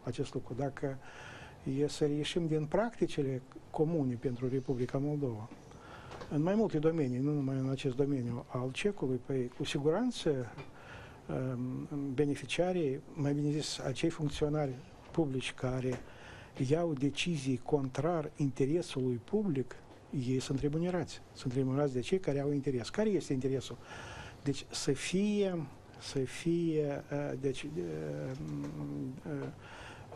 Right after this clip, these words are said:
deci, uh, rezultatul electoral să fie unul neconform votului pe care îl exprimă cetățenii. Deci este vorba despre deformarea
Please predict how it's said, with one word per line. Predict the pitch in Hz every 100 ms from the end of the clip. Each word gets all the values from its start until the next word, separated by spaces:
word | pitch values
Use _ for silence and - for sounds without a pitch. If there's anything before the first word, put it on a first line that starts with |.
| - 147
deci, | 131 127 - - -
uh, | 151 139 135 165 151
rezultatul | 135 147 170 160 143
electoral | 131 131 - 135 147 214 233 214 - - -
să | - -
fie | 139 - 180 190 185 156 -
unul | 165 202 196 180
neconform | 143 165 208 - 160 131 - - 165 170 160 147 - - - - - -
votului | 123 120 165 - 170 160 156 - -
pe | 135
care | 143 135
îl | 131
exprimă | 127 - 143
cetățenii. | 135 - 139 135 110 - - - - - - - - - - -
Deci | 139 - 165
este | 196 -
vorba | 131 175 220 190
despre | 180 170
deformarea | 147 - 139 175 175 180